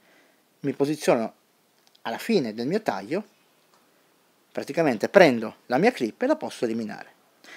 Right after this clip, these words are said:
Se invece torno indietro e seleziono l'iconetta magica e cancello la clip, mi viene creato uno spazio vuoto. Come faccio a saperlo?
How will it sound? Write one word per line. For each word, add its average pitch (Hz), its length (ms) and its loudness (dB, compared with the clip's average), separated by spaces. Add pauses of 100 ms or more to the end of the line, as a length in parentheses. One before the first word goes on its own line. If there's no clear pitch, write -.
(240)
Se - 200 6
invece 349 400 10
torno 269 240 8
indietro 208 420 6
e 120 40 4
seleziono 240 600 6
l'iconetta 151 460 4
magica 123 480 0 (1900)
e 262 160 12
cancello 196 460 8
la 202 100 8
clip, 143 420 0 (200)
mi 302 140 6
viene 160 160 10
creato 240 400 6
uno 277 100 4
spazio - 380 4
vuoto. 139 380 -6 (140)
Come 220 180 8
faccio 208 240 2
a - 20 -10
saperlo? 240 480 2